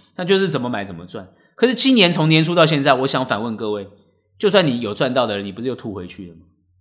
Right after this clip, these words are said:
为什么？就是这个行情就是这样子。所以其实操作想法不能有投机的心态，因为这个行情它会造成你投机心态的人没有办法获利，真的就是这样子。你不用跟他赌，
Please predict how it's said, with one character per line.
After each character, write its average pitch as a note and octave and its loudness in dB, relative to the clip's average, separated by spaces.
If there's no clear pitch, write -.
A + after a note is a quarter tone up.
为 D3+ -2
什 - -6
么？ F2 -16
就 D#3 -10
是 C#3+ -8
这 C#3+ -10
个 B2 -6
行 G2 -10
情 F#2+ -14
就 G2 -18
是 G2 -16
这 F#2+ -14
样 E2 -20
子。 - -20
所 C4 -4
以 - -6
其 G3+ -4
实 G3 -2
操 B3+ 0
作 A#3 2
想 D#3 0
法 C3 2
不 - -8
能 C#3+ 0
有 F2 -6
投 G#2+ -8
机 A#2 -8
的 A2+ -4
心 G#2+ -10
态， G#2 -14
因 C4 0
为 - 0
这 C#4 -4
个 G3+ 4
行 D3 0
情 A2 -4
它 E3+ -8
会 F#3 -2
造 D#3+ 2
成 B2 -4
你 G2 -6
投 A2+ -8
机 B2 -12
心 B2 -8
态 A#2+ -4
的 F#2+ -6
人 F2+ -12
没 G2+ -10
有 A#2 -8
办 G#2 -8
法 E2 -14
获 F2 -18
利， E2 -20
真 F3+ -12
的 D#3 -6
就 B2+ -8
是 A#2 -10
这 G#2 -10
样 F#2 -10
子。 - -20
你 B2 -14
不 F3 -12
用 G3 -2
跟 D#3+ 0
他 D3+ 4
赌， C#3+ -6